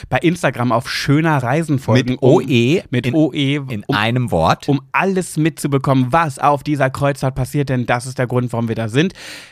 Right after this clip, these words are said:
Speaker 1: Wir armen, armen Lo-, Mäuse sind nämlich nicht im Urlaub, wir sind auf Arbeitsreise. Es
Speaker 2: Genau.
Speaker 1: ist eine harte, harte Arbeitsreise, wo wir von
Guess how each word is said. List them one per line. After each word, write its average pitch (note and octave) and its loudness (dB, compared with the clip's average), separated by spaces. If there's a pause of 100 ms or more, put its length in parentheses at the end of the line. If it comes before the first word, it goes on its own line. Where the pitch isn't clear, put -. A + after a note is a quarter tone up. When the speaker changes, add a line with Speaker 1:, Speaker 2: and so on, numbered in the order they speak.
(120)
Speaker 1:
Wir - 0
armen, F3+ 2
armen D3+ 0
Lo-, C#3 2
Mäuse D3+ 2
sind C#3+ 0
nämlich C3+ 2
nicht D#3 2
im D3 -2
Urlaub, C3+ 0
wir B2+ -4
sind C3 -4
auf C3+ -6 (280)
Arbeitsreise. G#2+ -6
Es G#2 -2
Speaker 2:
Genau. G#2+ 2
Speaker 1:
ist D#2 0
eine A#2 -4
harte, D#3 -2
harte C#3+ -2
Arbeitsreise, B2 0 (300)
wo D3+ 4
wir D3+ 0
von C3+ -2